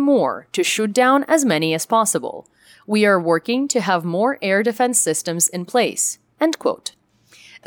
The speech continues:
Zelensky met with the staff of the Supreme Commander-in-Chief to discuss the use of precision weapons, issues related to the grain corridor, and the development of the domestic military-industrial sector. He noted that while they would not be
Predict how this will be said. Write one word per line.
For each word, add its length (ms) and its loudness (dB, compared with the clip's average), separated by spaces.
Zelensky 500 2
met 340 0
with 180 0
the 220 2
staff 420 0
of 120 -4
the 80 -2
Supreme 300 -4
Commander-in-Chief 1000 -2
to 200 0
discuss 340 0
the 240 0
use 120 -2
of 180 -6
precision 440 0
weapons, 500 -4
issues 320 2
related 420 2
to 120 -8
the 160 -2
grain 240 2
corridor, 580 -2
and 180 2
the 180 0
development 440 0
of 120 -6
the 160 -2
domestic 440 -2
military-industrial 1080 0
sector. 520 -6
He 160 0
noted 420 4
that 180 -2
while 320 4
they 160 0
would 180 -2
not 320 -2
be 120 0